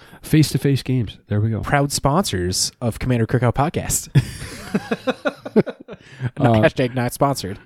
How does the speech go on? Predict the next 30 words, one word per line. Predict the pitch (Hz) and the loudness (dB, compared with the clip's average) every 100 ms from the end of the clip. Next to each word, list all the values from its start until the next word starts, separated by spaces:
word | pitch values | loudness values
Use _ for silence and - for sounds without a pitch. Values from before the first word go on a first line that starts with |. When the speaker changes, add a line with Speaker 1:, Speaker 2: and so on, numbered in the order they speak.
| - | -10
Speaker 1:
so | - 123 | 2 4
just | 104 120 127 | 4 4 2
in | 107 | 2
case | 117 107 | 4 4
you | 120 110 107 | 6 6 4
are | - 104 | 2 2
not | 104 107 | 2 0
<laughs> | - | 2
within | - 131 113 | 4 6 4
the | 104 | 2
region | 113 113 113 101 | 0 2 0 0
that | 98 | 0
we've | 110 113 - - | 2 2 0 -6
had | 107 117 - | -2 -2 -2
conversations | 110 110 98 113 104 110 101 | -2 0 0 0 -2 -2 0
with, | 104 95 - - - | 0 -2 -6 -20 0
they | 127 | 2
do | 117 127 | 6 8
have | 120 113 | 8 6
links | 107 107 101 | 2 0 0
for | - 101 104 - - - | 0 2 2 -2 -18 -4
places | 110 101 104 | 0 0 0
like | 101 92 | -2 -2
Australia, | 104 90 104 98 98 98 | -2 -2 -2 0 2 2
New | 104 90 | 2 0
Zealand, | 92 87 87 87 | -2 -4 -4 -2
China, | 110 107 101 101 | 0 2 2 0
Japan, | - 110 101 - 117 113 110 | -2 -4 -2 0 2 2 0
and | 104 110 104 | 0 -2 -2
Korea, | - 98 95 95 92 | -2 0 0 0 -2